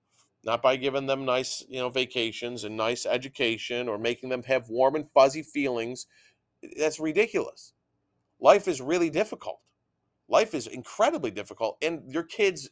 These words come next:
just like my kids, just like you and me, will suffer.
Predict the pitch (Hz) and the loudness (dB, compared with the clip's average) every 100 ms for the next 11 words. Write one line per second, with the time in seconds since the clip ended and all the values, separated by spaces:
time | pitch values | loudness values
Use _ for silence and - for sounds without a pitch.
0 | 127 160 165 196 170 160 156 156 - 151 | -6 -2 -2 -4 -2 2 2 2 -4 -6
1 | 139 - _ _ 135 131 190 165 170 175 | -8 -18 _ _ -2 0 -2 -6 -2 2
2 | 170 165 160 131 123 _ _ 135 131 - | 2 2 -2 -4 -6 _ _ -4 -2 4
3 | 120 - - | 2 2 -16